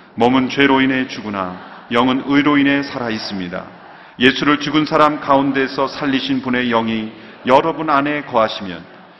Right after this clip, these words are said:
그리스도 예수를 죽은 사람 가운데서 살리신 분께서 여러분 안에 거하시는 자기 영으로 인해 여러분의 죽을 몸도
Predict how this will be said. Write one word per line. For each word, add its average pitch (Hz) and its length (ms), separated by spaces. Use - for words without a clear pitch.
그리스도 143 360
예수를 147 440
죽은 160 260
사람 160 340
가운데서 139 760
살리신 127 500
분께서 110 680
여러분 147 340
안에 151 280
거하시는 139 540
자기 131 280
영으로 123 320
인해 98 400
여러분의 123 400
죽을 156 320
몸도 165 720